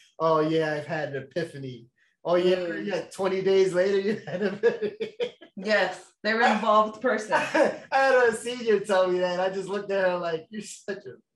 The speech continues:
Speaker 1: jerk." <laughs> I didn't use jerk, but I definitely
Speaker 2: I'm sure you used
Speaker 1: <laughs>
Speaker 2: something.
Speaker 1: I used definitely, I used a, a, a horrible B word.
Speaker 2: Mm-hmm.
Speaker 1: I don't care. But, um, I, I just looked at her 'cause she,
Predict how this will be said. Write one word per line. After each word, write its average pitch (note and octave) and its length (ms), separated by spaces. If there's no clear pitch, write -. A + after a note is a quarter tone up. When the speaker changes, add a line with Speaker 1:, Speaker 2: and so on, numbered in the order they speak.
Speaker 1:
jerk." B2 420
<laughs> - 60
I - 1200
didn't G#3 240
use E3 140
jerk, D#3 360
but C3+ 220
I D3+ 120
definitely D3+ 380
Speaker 2:
I'm C#4 160
sure D#4+ 240
you D#4 180
used D#4 200
Speaker 1:
<laughs> - 120
Speaker 2:
something. - 460
Speaker 1:
I F3 140
used F3+ 320
definitely, C#3+ 420
I D3 60
used D#3 440
a, C3 120
a, A#2 400
a - 40
horrible C3+ 300
B B2+ 140
word. A2 300
Speaker 2:
Mm-hmm. A3+ 240
Speaker 1:
I - 80
don't A#2+ 180
care. G#2 260
But, D3 220
um, C#3+ 460
I, G3+ 360
I C4+ 120
just D4+ 220
looked D4 180
at B3 160
her A#3 80
'cause A3 140
she, A3+ 180